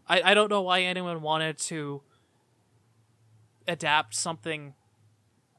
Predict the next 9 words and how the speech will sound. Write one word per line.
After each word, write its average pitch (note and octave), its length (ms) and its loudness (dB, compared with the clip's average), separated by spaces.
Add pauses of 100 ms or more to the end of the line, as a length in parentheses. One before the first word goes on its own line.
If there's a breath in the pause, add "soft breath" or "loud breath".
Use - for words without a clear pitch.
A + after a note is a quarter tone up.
(340)
of, D3+ 580 -2
uh, D#3+ 60 -10
uh, C#3 680 -8 (840)
a - 60 -10
creator F3+ 300 -4
that D3 160 -4
hates F#3+ 300 0
superheroes D#3 580 -4
in E3+ 360 -8